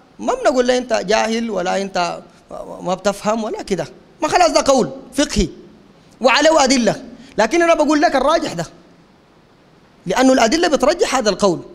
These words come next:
دائما الأشياء يا إخواننا اللي فيها اج-، نوع اجتهاد بين فقهائنا وبين علمانا، علماء الكبار يعني، وده،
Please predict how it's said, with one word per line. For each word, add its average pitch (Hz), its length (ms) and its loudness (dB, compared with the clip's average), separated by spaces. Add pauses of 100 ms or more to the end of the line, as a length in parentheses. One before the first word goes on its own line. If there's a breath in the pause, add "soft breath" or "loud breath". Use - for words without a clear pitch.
(160)
دائما 277 260 2
الأشياء 240 360 0
يا 233 40 0
إخواننا 226 280 -4
اللي 202 120 -6
فيها 220 320 -2
اج-، 185 60 -6 (200)
نوع 190 160 -4
اجتهاد 180 440 -2 (760)
بين 214 200 2
فقهائنا 180 640 -4 (460)
وبين 214 260 0
علمانا، 190 480 -2
علماء 359 360 0
الكبار 320 360 -2
يعني، 247 220 -2
وده، 285 360 -4